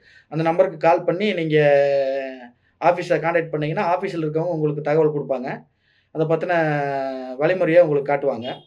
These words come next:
அதன்படி நீங்க பின்பற்றினீங்கன்னா,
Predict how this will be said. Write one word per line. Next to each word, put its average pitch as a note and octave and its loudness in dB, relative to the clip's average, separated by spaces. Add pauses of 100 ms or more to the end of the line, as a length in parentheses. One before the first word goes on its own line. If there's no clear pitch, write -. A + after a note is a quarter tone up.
(120)
அதன்படி F3 0
நீங்க E3 0 (500)
பின்பற்றினீங்கன்னா, D#3 -2